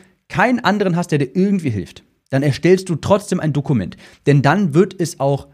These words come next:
real. Das ist was ganz anderes. Ich merk auch grade, ich bin ja auch grade in diesem Prozess, schon mal ein paar Systeme zu erstellen, ein paar Dokumente zu erstellen, so Unternehmenswerte und sowas. Und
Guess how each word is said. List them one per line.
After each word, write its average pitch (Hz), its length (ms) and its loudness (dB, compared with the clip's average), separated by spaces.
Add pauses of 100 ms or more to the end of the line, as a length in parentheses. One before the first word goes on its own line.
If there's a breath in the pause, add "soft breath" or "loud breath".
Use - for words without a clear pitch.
real. 117 640 -6 (1200)
Das 170 120 0
ist 170 80 -4
was 190 180 -2
ganz 220 220 0
anderes. - 360 -4 (320 loud breath)
Ich 151 140 -4
merk 190 240 2
auch 208 180 0
grade, 156 220 0
ich - 80 -6
bin 220 100 -2
ja 196 80 2
auch 151 80 -4
grade 160 200 2
in 156 60 0
diesem 160 200 -2
Prozess, 170 400 -6 (260 loud breath)
schon 143 160 0
mal 135 160 4
ein 127 120 2
paar 120 260 0
Systeme 160 520 2
zu - 160 -6
erstellen, 127 680 -2
ein 92 160 -8
paar 98 300 -4
Dokumente 127 600 2
zu 143 120 -4
erstellen, 120 420 -2
so 101 340 -6 (220 loud breath)
Unternehmenswerte 135 880 0
und 123 140 -4
sowas. 113 340 -2 (300 loud breath)
Und 120 340 -2